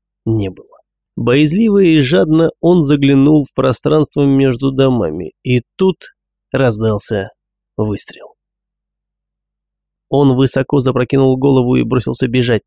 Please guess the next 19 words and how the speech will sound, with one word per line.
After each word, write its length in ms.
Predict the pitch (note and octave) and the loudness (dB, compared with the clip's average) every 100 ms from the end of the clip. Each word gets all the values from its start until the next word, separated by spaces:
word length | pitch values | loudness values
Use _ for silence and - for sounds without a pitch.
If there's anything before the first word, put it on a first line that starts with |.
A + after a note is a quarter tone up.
| _ - | _ -4
как 180 | D3+ | -2
уже 200 | C#3+ B2+ | 0 0
прогремел 480 | D#3 B2+ A#2+ B2 A#2+ | 0 -2 0 2 0
второй. 320 | - A2+ - - | -2 -4 -6 -8
В 120 | A#2 | -2
него 320 | A#2+ A#2+ A2 G#2+ | 0 2 0 -2
попали. 400 | G2+ - - - - - _ - | -4 -6 -8 -12 -14 -20 _ -6
Его 340 | C3+ D#3 G#3 | -2 0 -2
беловатое 680 | C#3+ B2+ A#2+ A#2+ B2 B2 A2+ | 0 2 2 2 0 0 -2
брюхо 400 | A2+ C3 C3 A#2 | -2 -4 -2 -4
покрылось 480 | - A2 B2+ B2 B2 | -4 -6 -4 -4 -4
сбоку 320 | C3 B2 B2 | -4 -4 -4
кровью, 380 | - C3+ A#2 A2+ | -2 -2 0 -4
которая 460 | - - B2 A#2 | -4 -2 0 0
струилась 540 | A2 - B2 B2+ B2 - | -2 -4 -2 0 -2 -2
вниз 340 | A#2+ C3 C3+ | 0 2 2
густыми 560 | B2+ C3 - - C3 B2 | 0 -4 -4 -2 0 0
клейкими 600 | - A#2 A2+ - A2+ A2 - | -2 -2 -2 -2 -4 -4 -4
каплями. 400 | - G#2 - - | -4 -4 -8 -20